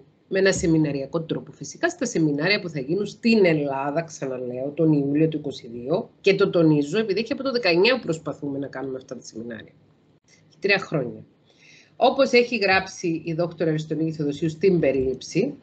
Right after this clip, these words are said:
του υλικού που έχει ετοιμάσει, η πανδημία ήρθε απότομα στη ζωή μας και ήρθαμε αντιμέτωποι με το βαθύτερο «είναι μας», τους φόβους μας, τις ανασφάλειες, τη μοναξιά. Και πριν την πανδημία οι σχέσεις περνούσαν κρίση,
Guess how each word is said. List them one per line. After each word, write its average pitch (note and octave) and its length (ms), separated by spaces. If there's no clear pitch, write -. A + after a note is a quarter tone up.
του D#3 100
υλικού C#3+ 340
που C3+ 100
έχει B2+ 200
ετοιμάσει, C3+ 600
η G3+ 180
πανδημία F3+ 720
ήρθε F#3 280
απότομα E3 460
στη D#3+ 200
ζωή B2+ 380
μας A3 400
και E3+ 140
ήρθαμε F#3+ 500
αντιμέτωποι D3 600
με B3 120
το F3+ 120
βαθύτερο B3 760
«είναι G3+ 340
μας», G#2+ 440
τους - 280
φόβους G#3+ 320
μας, E4 260
τις - 180
ανασφάλειες, A3+ 600
τη C4+ 100
μοναξιά. F3+ 600
Και F#3 140
πριν E4+ 360
την A#3+ 160
πανδημία D#3+ 560
οι D3 40
σχέσεις D3+ 440
περνούσαν C3+ 480
κρίση, D4 440